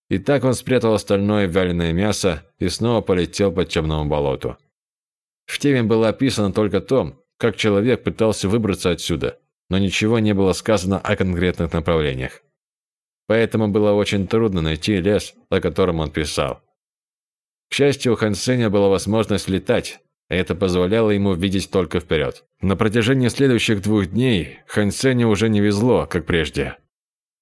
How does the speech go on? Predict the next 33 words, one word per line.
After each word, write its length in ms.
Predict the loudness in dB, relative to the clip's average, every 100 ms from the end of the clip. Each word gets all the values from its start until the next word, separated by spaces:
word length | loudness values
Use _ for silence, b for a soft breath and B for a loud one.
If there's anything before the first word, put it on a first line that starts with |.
| _ _ _
Он 320 | 0 2 2
больше 260 | 4 2 2
не 120 | 0
встретил 360 | 2 0 2 2
зверя-мутанта, 920 | 2 2 2 0 0 0 0 0 0
зато 280 | -2 0 2
ему 340 | 2 2 0 0
попадались 540 | -2 0 0 2 0 -4
целые 540 | -2 2 4 4 2
рои 240 | 2 2 2
ядовитых 440 | 0 0 0 -2
насекомых. 680 | -2 -2 -2 -2 -4 -8 -16 _ _ _ _ _
Хан 260 | -2 0 0
Сень 180 | 0 0
наблюдал 460 | 2 2 2 2
за 140 | 2 0
этими 240 | 0 0
насекомыми 640 | -2 -2 -2 0 0 0 -2
свысока. 640 | -2 -2 -2 -2 -4 -6 _ _ _ _ _
Он 200 | -2 2
видел, 300 | 2 2 0
что 160 | 0 -2
после 320 | -2 -2 0
них 240 | 0 0
не 120 | 0
оставалось 580 | -2 0 0 2 0 0
ничего 360 | -2 0 0 2
живого – 500 | 2 0 0 -2 -8 _ _ _ _
и 40 |
это 220 | -2 0 0
заставило 480 | 0 0 0 2
его 220 | 2 0 -2
содрогнуться. 760 | -2 -2 -2 -2 -2 -4 -6